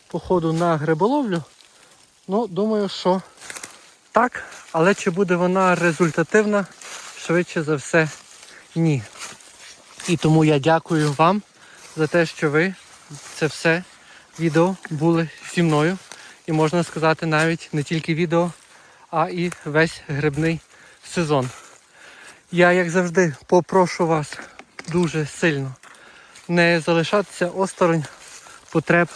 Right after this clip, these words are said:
як глобальних, таких як допомога Збройним силам України.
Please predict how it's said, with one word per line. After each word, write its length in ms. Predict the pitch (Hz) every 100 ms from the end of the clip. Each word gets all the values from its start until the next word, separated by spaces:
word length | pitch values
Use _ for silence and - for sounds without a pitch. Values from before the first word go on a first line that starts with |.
| -
як 200 | 175 165
глобальних, 720 | 147 156 151 175 214 202 - - _ - - - - - - -
таких 380 | 180 202 180 -
як 140 | 170 - - -
допомога 560 | 185 160 180 185 180 175
Збройним 500 | 156 170 175 170 165 -
силам 340 | 185 170 160 - -
України. 600 | 180 180 175 175 165